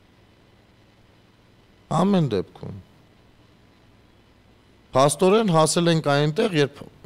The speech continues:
հայկական լրատվամիջոցը Հայաստանի սրտում, մայրաքաղաքում, հայ հանրությանը հարցնում է հայկական երկրորդ պետության հնարավոր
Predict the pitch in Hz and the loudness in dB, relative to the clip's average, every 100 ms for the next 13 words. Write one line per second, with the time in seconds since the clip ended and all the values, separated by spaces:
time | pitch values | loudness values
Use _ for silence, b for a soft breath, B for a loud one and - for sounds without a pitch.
0 | - 104 120 135 143 151 139 123 131 127 | -14 -4 -2 0 -2 -2 -2 0 0 0
1 | 131 131 127 131 202 - 110 110 123 120 | -2 -2 -4 -2 -4 -2 0 0 0 -2
2 | 135 135 131 - 123 110 - 180 180 101 | -4 -4 -4 -4 -2 -2 -4 -6 -4 -6
3 | 104 - 101 98 104 101 - 98 95 - | -12 -12 -6 -4 -2 -4 -4 -4 -4 -6
4 | 90 90 B B B B 120 147 131 127 | -10 -12 B B B B 2 2 4 2
5 | 135 131 - 175 196 113 117 - 143 180 | 2 0 -2 -2 0 0 0 -4 -4 -2
6 | 143 110 113 123 147 143 120 117 143 131 | 0 -2 -2 -4 -4 -2 -2 -2 -4 -6
7 | - 120 123 139 165 110 113 117 120 120 | -6 -6 -4 -4 -4 -4 -4 -2 0 0
8 | 147 196 165 | 2 2 2